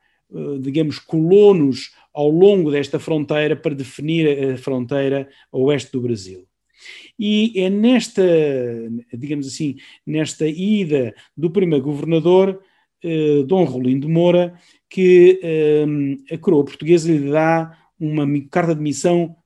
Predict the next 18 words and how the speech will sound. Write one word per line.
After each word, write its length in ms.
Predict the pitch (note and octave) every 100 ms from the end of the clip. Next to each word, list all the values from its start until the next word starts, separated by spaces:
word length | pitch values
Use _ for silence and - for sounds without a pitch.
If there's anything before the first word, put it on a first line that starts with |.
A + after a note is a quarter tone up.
| -
muito 300 | D3+ G3 F#3
específica 640 | - - F3 E3 E3+ E3+
que 100 | C#3+
vamos 600 | C3+ D#3+ E3 D#3 - -
ter, 260 | - E3 D#3+
uh, 420 | D3 C3+ C3 B2
um 320 | A#2+ A#2+ B2 B2+
bocadinho 380 | B2 D3 D3+
mais 260 | C#3+ C#3+ C3+
à 80 | C#3
frente 460 | - D#3+ D#3 D3+
de 120 | C#3 C#3
detalhar 640 | A#2+ - D#3+ F3 F#3+ G3+ - -
e 100 | -
que 80 | B3
tem 260 | - A3+ F#3+
a 20 |
ver 340 | C#3+ D#3+ E3+